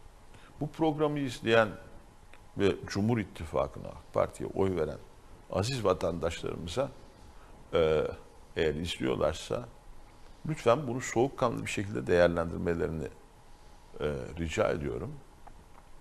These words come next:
Biden'la görüşmeye Türkiye Cumhuriyeti adına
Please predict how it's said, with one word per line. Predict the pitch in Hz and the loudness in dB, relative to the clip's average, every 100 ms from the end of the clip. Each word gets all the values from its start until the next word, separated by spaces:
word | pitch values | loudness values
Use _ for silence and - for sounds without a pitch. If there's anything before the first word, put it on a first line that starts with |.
| - - - - - - - - - - - - - - - - - - - - - - - - 117 | -20 -20 -20 -20 -20 -20 -20 -20 -20 -20 -20 -20 -20 -20 -20 -20 -20 -20 -20 -20 -20 -20 -20 4 8
Biden'la | 147 120 104 90 90 | 8 8 -2 0 0
görüşmeye | 87 107 101 - 87 110 - - - | 0 -2 -2 -4 -4 -4 -6 -10 -12
Türkiye | - - 87 85 | -14 -6 -4 -4
Cumhuriyeti | - 92 95 90 78 71 - | -4 -4 -4 -4 -6 -8 -4
adına | 90 87 85 113 | -2 0 0 0